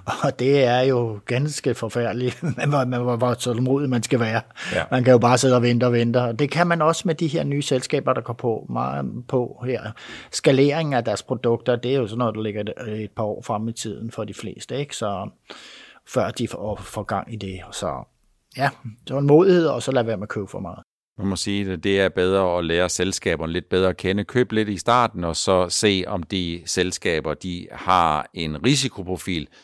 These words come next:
Speaker 2: som svarer til den privates investeringsprofil. Det var det, vi havde valgt at tage med i afsnit syvogtres af investeringspodcasten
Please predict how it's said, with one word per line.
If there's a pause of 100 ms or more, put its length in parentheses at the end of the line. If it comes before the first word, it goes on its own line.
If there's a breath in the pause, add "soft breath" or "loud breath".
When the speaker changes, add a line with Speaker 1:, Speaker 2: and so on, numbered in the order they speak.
(120 soft breath)
Speaker 2:
som
svarer
til (300)
den
privates (100)
investeringsprofil. (560)
Det
var
det,
vi
havde
valgt
at
tage
med
i
afsnit
syvogtres
af
investeringspodcasten